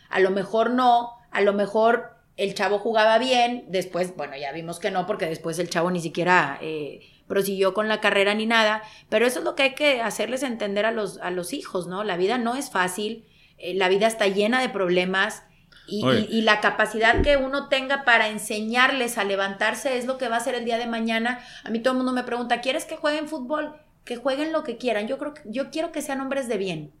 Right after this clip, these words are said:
Speaker 2: Nada más.
Speaker 1: Después a lo que se dediquen, siendo buenas personas, algo van a poder hacer con su
Speaker 2: Las
Speaker 1: vida.
Speaker 2: puertas están abiertas.
Speaker 1: Entonces, yo creo que hay que centrarnos como padres de familia más en eso. Yo,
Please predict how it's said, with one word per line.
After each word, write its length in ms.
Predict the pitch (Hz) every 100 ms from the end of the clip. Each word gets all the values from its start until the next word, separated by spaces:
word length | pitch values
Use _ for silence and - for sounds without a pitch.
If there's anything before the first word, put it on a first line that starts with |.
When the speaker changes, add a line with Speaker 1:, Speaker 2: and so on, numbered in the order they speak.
| _
Speaker 2:
Nada 200 | 120 131
más. 80 | 226
Speaker 1:
Después 420 | 247 247 302 320
a 80 | 349
lo 160 | 339 339
que 120 | 277
se 140 | 262
dediquen, 500 | 240 233 302 302 302
siendo 300 | 302 330 330
buenas 260 | 349 339 349
personas, 600 | 330 302 311 311 339 330 - _ _ -
algo 260 | 311 311
van 140 | 311 294
a 60 |
poder 220 | 285 269 262
hacer 220 | 262 262
con 140 | 247
su 60 | 240
Speaker 2:
Las 80 | 190
Speaker 1:
vida. 80 |
Speaker 2:
puertas 240 | 165 135 147
están 200 | 165 151
abiertas. 600 | 151 110 - - - -
Speaker 1:
Entonces, 760 | 233 240 269 262 294 285 285 - -
yo 200 | 214 247
creo 160 | 254 269
que 300 | 294 294 285 - - -
hay 180 | 226
que 120 | 226 277
centrarnos 600 | 277 247 240 247 269 269
como 400 | 233 220 214 208
padres 320 | 247 285 339
de 100 | 302
familia 480 | 240 220 233 277 311
más 280 | 220 208
en 160 | 226 208
eso. 380 | 233 247 - - _ _
Yo, 100 | -